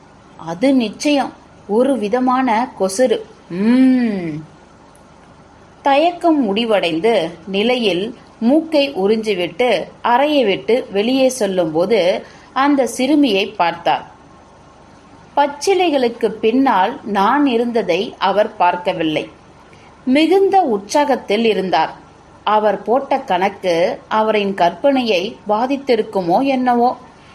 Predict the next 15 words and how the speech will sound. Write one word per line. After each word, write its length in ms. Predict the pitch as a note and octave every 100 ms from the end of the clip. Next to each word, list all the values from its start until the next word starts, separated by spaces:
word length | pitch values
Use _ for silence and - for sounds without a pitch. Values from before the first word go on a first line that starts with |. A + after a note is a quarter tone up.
| - -
ஏனென்றால் 800 | D#4+ D#4+ D4 D#4 D4 G#3+ C4 C#4+
கைகளை 600 | - C4 D#4 D4+ C#4 A3 -
தேய்த்து 540 | F#3+ A3+ - F3+ - - - -
ஓரிடத்தில் 720 | D4 C#4 A#3+ C#4+ C#4+ D4+ A#3+
நிற்க 340 | G#3 A3 C#4+
முடியாமல் 580 | A#3 G3 F#3+ F3 F#3+ -
இருந்தார். 480 | G3 D3 D#3+ D#3 - - - - - - - -
இந்த 380 | D4+ D#4+ D#4+ C4+
உற்சாகம் 840 | G#3 G#3 - D#4+ D4+ A3 F#3 A#3+ -
உச்சக்கட்டத்தை 880 | A#3 A#3 E4+ D#4+ C#4 C#4 A#3+ A3+ G#3+
தொட்டவுடன் 720 | F#3+ E3+ A#3+ G#3+ F#3+ A#3 F3 - - -
மறுபடியும் 720 | A#3+ C4+ D#4 C#4 G#3+ A3 C4+
அந்த 320 | - G#3+ G#3 G3
சிறுமியை 480 | G3+ G3+ G3+ F#3
பார்த்தார். 600 | F#3 E3 D#3+ - C#3+ C3